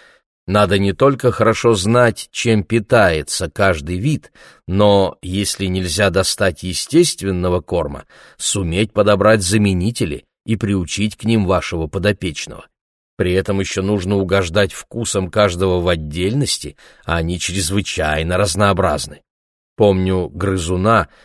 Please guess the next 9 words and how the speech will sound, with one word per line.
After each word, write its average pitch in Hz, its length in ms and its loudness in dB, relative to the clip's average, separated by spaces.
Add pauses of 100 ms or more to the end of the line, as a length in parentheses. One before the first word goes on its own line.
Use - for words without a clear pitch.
(200)
который 101 420 2
упорно 104 600 2
отвергал 101 500 4
обычную 98 560 0
для 92 220 0
грызунов 101 560 2
пищу — - 500 -6 (240)
фрукты, 104 560 0
хлеб, 110 460 2